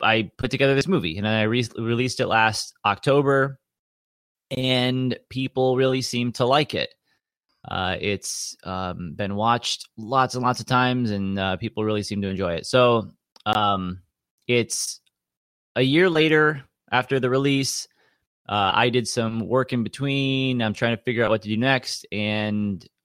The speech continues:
uh, people are asking for another movie. So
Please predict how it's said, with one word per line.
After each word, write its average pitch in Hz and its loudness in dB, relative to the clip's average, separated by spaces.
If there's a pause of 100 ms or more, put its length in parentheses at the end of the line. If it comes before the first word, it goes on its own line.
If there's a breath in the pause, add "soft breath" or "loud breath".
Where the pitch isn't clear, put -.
uh, 101 -2 (100)
people 123 0
are 117 2
asking 123 0
for 135 -2
another 131 2
movie. 135 -2
So 113 4